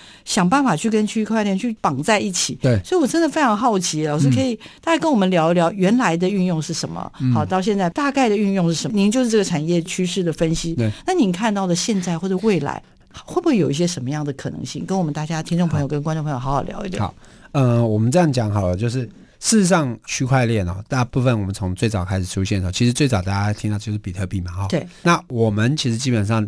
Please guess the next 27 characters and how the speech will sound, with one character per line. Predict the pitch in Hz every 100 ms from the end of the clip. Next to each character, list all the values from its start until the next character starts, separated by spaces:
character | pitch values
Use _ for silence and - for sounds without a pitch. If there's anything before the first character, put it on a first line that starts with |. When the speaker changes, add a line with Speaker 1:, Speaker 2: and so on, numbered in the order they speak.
| -
Speaker 2:
用 | 135 113 110
一 |
个 | 107 104
比 |
较 | 104 101
广 | 87 95
泛 | 101
大 | 104
家 | 98 95
会 | 101 104 87 -
看 | - 104
的 | 90
做 | 87 92
法， | 90
就 | 92
是 | 98
说 | 101 98 - - -
我 |
们 | 110
把 | 113 92
它 | 101 104
区 | - - 110
分 | 110 104 104
几 | -
个 | 90
阶 | - - 107
段， | 127